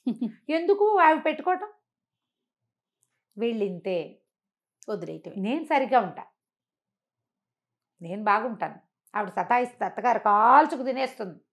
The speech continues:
Speaker 2: ఎన్నాళ్ళు ఉంటారు? ఎంతకాలం కాల్చుకుని తింటారు? వదిలేయండి. మీరు ఒక చెయ్యి ఉంది, రెండో, ఆ విసురుతారు చెయ్యి, రెండో చెయ్యి వేస్తేనే టప్ సౌండ్,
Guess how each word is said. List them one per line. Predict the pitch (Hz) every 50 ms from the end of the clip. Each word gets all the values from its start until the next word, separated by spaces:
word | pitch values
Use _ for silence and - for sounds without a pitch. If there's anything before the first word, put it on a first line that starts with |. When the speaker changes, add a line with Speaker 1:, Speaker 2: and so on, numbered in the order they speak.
| _ _ _ _ _ _ _ _ -
Speaker 2:
ఎన్నాళ్ళు | 180 196 180 175 185 196 254 311 320
ఉంటారు? | 339 320 - 269 208 180 185 214 240 208 170 156 160 160 _ _ _ _ _ _ _ _ _ _ _ _ _ _ _ _ _ _ -
ఎంతకాలం | 190 196 220 - 294 294 302 311 311 294 277 269
కాల్చుకుని | 262 240 220 220 220 - 233 190
తింటారు? | 170 175 165 151 170 160 - 185 190 160 151 _ _ _ _ _ _ _ _ _ _ _ _ _ _ _ _ _ _ _ _ _ _ _ _ _ _ _ _
వదిలేయండి. | - 233 247 285 330 370 370 370 370 392 415 403 - _ _ _ _ _ _ _ _ _ _ _ -
మీరు | 262 285 262 285
ఒక | 311 285 269 269
చెయ్యి | 269 277 262 277 302 311
ఉంది, | 269 277 285
రెండో, | - 240 240 247 247
ఆ | 226
విసురుతారు | 220 214 226 240 - 302 294 - 302 285 240
చెయ్యి, | 233 - 254 254 254 262 247
రెండో | 226 240 240 254 277
చెయ్యి | 277 294 285
వేస్తేనే | 262 254 262 262 294 285 294
టప్ | 294 277 240 233 - - - - - - -
సౌండ్, | 220 208 208 202 180 170